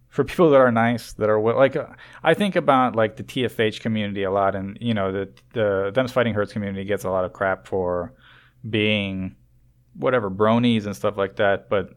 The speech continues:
man, everybody's so nice. When you go online to the lobbies, like, you'll get bodied, right? Like, you'll get smoked 'cause those people really know how to play that game, and they've almost mastered it, the people that are still playing. But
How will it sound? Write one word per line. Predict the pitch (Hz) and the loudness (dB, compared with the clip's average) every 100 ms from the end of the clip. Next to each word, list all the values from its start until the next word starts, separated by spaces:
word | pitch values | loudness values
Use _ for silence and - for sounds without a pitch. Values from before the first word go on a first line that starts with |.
| _ | _
man, | 147 214 165 | -2 -2 0
everybody's | 156 143 123 107 | 0 0 0 0
so | 131 | 0
nice. | 113 101 87 - | 0 -2 -4 -4
When | 127 | -2
you | 143 | 2
go | |
online | 202 135 101 110 | 4 2 0 -4
to | 120 | 0
the | 98 | 0
lobbies, | 90 95 120 120 107 | 0 -2 -2 -4 -4
like, | 90 - _ - _ - - _ _ | -4 -6 _ -20 _ -20 -20 _ _
you'll | - 151 180 | -12 -2 -2
get | 185 180 | -2 0
bodied, | 135 160 190 151 | 2 2 0 -2
right? | 180 151 | -2 0
Like, | 147 | -2
you'll | 160 | -4
get | 170 - | -6 -6
smoked | - 185 - - - | -4 -2 -2 -6 -18
'cause | - 117 117 | -10 -8 -4
those | 131 135 | -4 -2
people | 143 139 110 | -6 -6 -6
really | 107 131 123 | -4 -4 -2
know | 117 | -4
how | 107 | -4
to | 110 | -4
play | 117 117 110 | -4 -2 0
that | 101 95 | -2 -4
game, | 110 110 87 90 | -4 -6 -6 -10
and | 95 | -8
they've | 101 95 | -6 -4
almost | 113 95 - | -4 -4 -6
mastered | 98 107 117 110 92 | -4 -2 -2 -4 -10
it, | 90 | -8
the | |
people | 120 117 107 | -8 -2 0
that | |
are | 98 | 0
still | - 101 | -2 -8
playing. | - 120 123 120 98 - _ - _ _ _ _ _ _ - | -4 -4 -2 -2 -6 -12 _ -20 _ _ _ _ _ _ -2
But | 113 98 90 - | 0 0 -4 -12